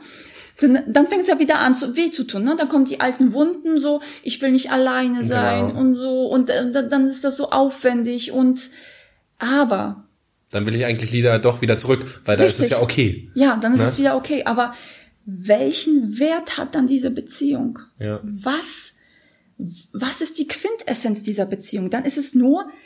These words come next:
Speaker 1: ein W-G-Leben, ja,
Speaker 2: Ja.
Speaker 1: aus, aus Bequemlichkeit. Aber, ähm, und ich weiß, es gibt, äh, dass das man nicht sofort den Schlussstrich ziehen kann. Das weiß
Speaker 2: Ja.
Speaker 1: ich auch.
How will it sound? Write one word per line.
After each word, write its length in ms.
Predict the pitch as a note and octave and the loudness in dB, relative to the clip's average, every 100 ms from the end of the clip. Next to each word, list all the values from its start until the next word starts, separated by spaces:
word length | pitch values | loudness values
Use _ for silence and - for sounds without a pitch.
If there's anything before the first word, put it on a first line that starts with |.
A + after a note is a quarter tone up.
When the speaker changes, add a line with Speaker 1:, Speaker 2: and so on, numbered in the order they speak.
| - _ _ _ _ | -20 _ _ _ _
Speaker 1:
ein 500 | - C4 C4+ C#4 A3+ | -4 0 0 -2 -8
W-G-Leben, 840 | G#3+ G#3+ A#3+ C#4 C#4+ A#3 F#3 F#3 - | -6 -2 0 0 -2 0 0 -2 -6
ja, 300 | - B3+ B3+ - | -6 -8 -10 -10
Speaker 2:
Ja. 140 | A2+ A2 | -8 -2
Speaker 1:
aus, 360 | - - - | 2 4 2
aus 220 | - A#3 - | 0 -2 -4
Bequemlichkeit. 960 | - - D4+ D4+ B3+ - G#3 G3+ G3 - - - _ | -8 -2 2 4 2 0 -2 -4 -4 -14 -20 -20 _
Aber, 340 | - A#3 B3 B3 - - _ _ | 0 2 2 -2 -16 -20 _ _
ähm, 480 | - A3+ A3+ A3+ A3+ - | -4 -2 0 0 -2 0
und 120 | A3+ | 0
ich 140 | A#3 | 2
weiß, 220 | C#4 C#4 B3+ | 2 2 2
es 120 | - | -2
gibt, 260 | A3+ - | -6 -10
äh, 640 | G#3 - - - G#3 G#3 G3+ | -14 -12 -6 -4 -2 -4 -4
dass 180 | A3 A3 | -4 -2
das 140 | A3+ | 0
man 400 | A3 A3 G#3+ G3+ | 0 0 -2 -4
nicht 180 | G#3 A3+ | -2 -2
sofort 360 | A3+ A3 B3+ A#3+ | -2 0 0 0
den 100 | G#3 | -2
Schlussstrich 580 | A3 G3 - G3+ - - | 0 0 0 -2 -4 -4
ziehen 360 | - F3+ E3+ | -4 -4 -6
kann. 360 | E3+ F3 E3+ - | -8 -8 -12 -12
Das 180 | - G#3+ | -4 0
weiß 160 | G3 G3 | 2 4
Speaker 2:
Ja. 60 | |
Speaker 1:
ich 160 | F#3 - | 2 2
auch. 280 | E3+ - | -2 -2